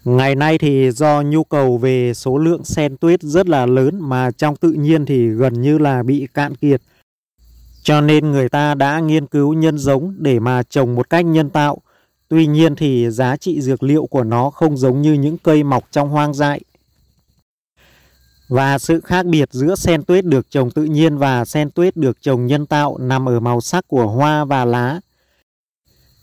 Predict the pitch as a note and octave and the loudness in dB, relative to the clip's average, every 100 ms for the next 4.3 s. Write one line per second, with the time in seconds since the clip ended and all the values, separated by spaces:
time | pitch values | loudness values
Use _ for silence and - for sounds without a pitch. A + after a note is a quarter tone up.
0 | _ _ _ - B2 B2 C3+ D3 - E3 | _ _ _ 0 2 2 0 -4 -2 -4
1 | D3+ F3 - F3 E3+ D#3+ D3+ B2+ D3 D3+ | 0 -2 0 2 2 2 0 0 -2 -4
2 | D3+ D#3 D#3+ D#3 C#3+ C3 D3+ A#2+ A#2 B2+ | 0 2 2 0 -2 0 0 0 -2 -4
3 | A#2+ B2+ - C3 B2 D3 D#3 D#3 C#3 B2+ | -4 -6 -4 -4 -4 -4 -2 0 0 0
4 | D#3 D#3+ | 0 0